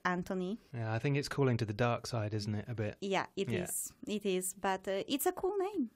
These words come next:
Speaker 2: It's a great name, yeah.
Speaker 1: Yeah,
Speaker 2: Yeah, but
Speaker 1: I
Speaker 2: we
Speaker 1: think
Speaker 2: shouldn't have
Speaker 1: so.
Speaker 2: summoned him because we should probably explain to the listeners we've had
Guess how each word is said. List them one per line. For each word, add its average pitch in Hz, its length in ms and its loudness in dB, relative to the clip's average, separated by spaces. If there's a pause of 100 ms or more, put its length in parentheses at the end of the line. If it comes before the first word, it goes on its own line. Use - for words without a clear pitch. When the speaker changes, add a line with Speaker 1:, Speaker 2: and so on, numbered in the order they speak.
(140)
Speaker 2:
It's 147 180 -4
a 120 40 -2
great 131 240 2
name, 113 340 -4
yeah. 131 240 -2
Speaker 1:
Yeah, 240 180 -2 (200)
Speaker 2:
Yeah, 120 180 -4
but 127 100 -2
Speaker 1:
I 123 40 0
Speaker 2:
we 135 80 4
Speaker 1:
think 135 60 2
Speaker 2:
shouldn't 160 160 2
have 139 80 0
Speaker 1:
so. - 60 -8
Speaker 2:
summoned 139 240 0
him 101 120 -4
because 110 260 -6
we 110 80 -8
should 113 200 -8
probably 107 380 -8 (120)
explain 113 380 -8
to 101 100 -10
the 104 80 -6
listeners 104 340 -6
we've 107 140 -8
had 107 260 -10